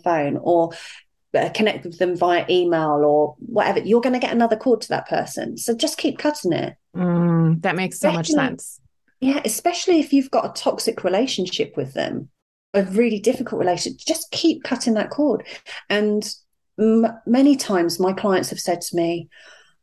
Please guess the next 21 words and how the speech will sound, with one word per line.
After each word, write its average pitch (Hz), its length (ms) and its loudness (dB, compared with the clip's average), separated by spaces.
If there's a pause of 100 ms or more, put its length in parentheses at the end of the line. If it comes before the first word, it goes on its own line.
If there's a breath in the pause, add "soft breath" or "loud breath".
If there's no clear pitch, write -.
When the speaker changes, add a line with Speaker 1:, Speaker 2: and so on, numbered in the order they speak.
(140)
Speaker 1:
"My 262 80 4
God, 302 160 0
Sophie, 240 420 0
I 196 60 0
feel 202 220 0
so 202 180 -4
much 196 220 0
lighter." 247 680 0 (380)
I'm 262 100 4
like, 262 340 2
"Well, 269 200 4 (380)
yeah, 311 420 2 (160 loud breath)
you've 359 160 4
been 339 100 4
holding 320 460 6
on 320 140 6
to 302 100 2
all 277 180 6
this 226 220 4
energetic 240 560 2
stuff - 480 0